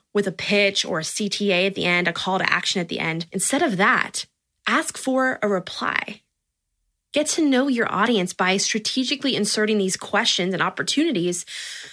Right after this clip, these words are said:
for them to reply and share more about them, where they are, what it is they're struggling with, what question they have. And what this is gonna do is allow them to be seen, to be heard, and to feel supported.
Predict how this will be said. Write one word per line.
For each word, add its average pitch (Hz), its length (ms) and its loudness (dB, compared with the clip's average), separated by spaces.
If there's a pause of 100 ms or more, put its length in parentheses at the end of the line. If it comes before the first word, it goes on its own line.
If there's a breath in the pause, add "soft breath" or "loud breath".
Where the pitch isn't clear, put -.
(100)
for 285 160 2
them 302 200 4
to 294 100 0
reply 220 460 2
and 226 200 2
share 190 400 4 (300 loud breath)
more 220 180 4
about 247 260 2
them, 185 360 4
where 214 320 4
they 220 160 2
are, 165 420 0 (460 loud breath)
what 214 160 4
it 247 60 2
is 240 160 4
they're 226 80 2
struggling 190 460 2
with, 170 340 0 (160)
what - 140 -4
question 220 420 0
they 185 120 2
have. 175 400 -2 (440)
And 220 200 0
what 220 240 2
this 349 140 0
is 262 120 -2
gonna 214 200 0
do 170 280 0
is 196 100 0
allow 175 400 0
them 220 240 0
to 208 160 -2
be 160 160 -8
seen, 240 600 -2 (180)
to 202 120 0
be 180 120 -4
heard, 220 560 0 (760 loud breath)
and 220 100 0
to 220 100 2
feel 208 180 2
supported. - 640 -4